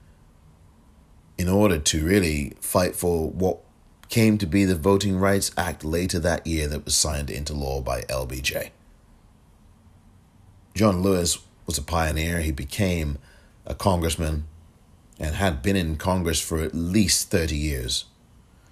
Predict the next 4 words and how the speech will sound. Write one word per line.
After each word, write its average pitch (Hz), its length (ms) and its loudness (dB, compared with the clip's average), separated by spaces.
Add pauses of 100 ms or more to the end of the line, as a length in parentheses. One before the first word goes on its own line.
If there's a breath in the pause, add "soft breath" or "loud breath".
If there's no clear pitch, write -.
(280 soft breath)
A 78 520 -2 (640)
master 82 880 0 (160)
of 73 540 -2
oratory, 92 680 2